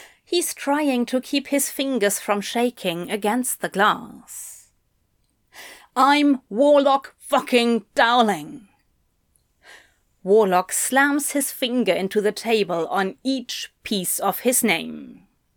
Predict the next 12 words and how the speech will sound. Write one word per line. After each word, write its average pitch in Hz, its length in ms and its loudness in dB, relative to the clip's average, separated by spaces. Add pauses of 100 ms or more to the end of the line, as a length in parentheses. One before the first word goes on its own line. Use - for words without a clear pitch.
(1040)
I 240 120 4
have 269 240 2
worked 208 480 2
exits 240 500 0
and 214 180 0
loopholes 220 540 2
and 226 180 0
choices 277 500 2
and 226 180 0
chances 247 500 4
and 226 120 4
do 269 120 0